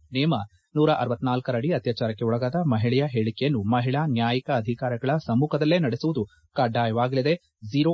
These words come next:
ಎಫ್ಐಆರ್ ಎಂಬ ಹೊಸ ವ್ಯವಸ್ಥೆ ಕಲ್ಪಿಸಿ, ಇಮೇಲ್ ಅಥವಾ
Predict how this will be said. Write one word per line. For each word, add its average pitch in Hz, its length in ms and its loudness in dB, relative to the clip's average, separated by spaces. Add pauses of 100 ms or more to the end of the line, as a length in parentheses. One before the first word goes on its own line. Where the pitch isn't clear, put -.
ಎಫ್ಐಆರ್ 143 480 -2
ಎಂಬ 123 220 0
ಹೊಸ - 260 -2 (100)
ವ್ಯವಸ್ಥೆ 127 420 0
ಕಲ್ಪಿಸಿ, 110 400 0 (180)
ಇಮೇಲ್ 147 400 0
ಅಥವಾ 139 280 -2